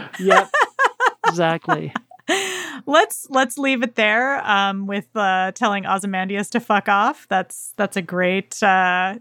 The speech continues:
Speaker 2: great sentiment. So you can go out now and pick up the last book in the Unstoppable trilogy. Now you have the whole trilogy. So now if you've been saving yourself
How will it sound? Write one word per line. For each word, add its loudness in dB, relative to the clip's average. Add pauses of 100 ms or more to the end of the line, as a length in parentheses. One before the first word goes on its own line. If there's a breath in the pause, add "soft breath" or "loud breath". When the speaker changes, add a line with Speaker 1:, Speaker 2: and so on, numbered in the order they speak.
(100)
Speaker 2:
great 0
sentiment. -2 (240 soft breath)
So 4
you 0
can 0
go 2
out 4
now 0
and -2 (160)
pick -2
up 2
the -2
last 0
book -6
in -4
the -2
Unstoppable -2
trilogy. 0
Now 4
you 2
have -2
the 2
whole 2
trilogy. 0
So 0
now 4
if -4
you've -8
been -8
saving -2
yourself -8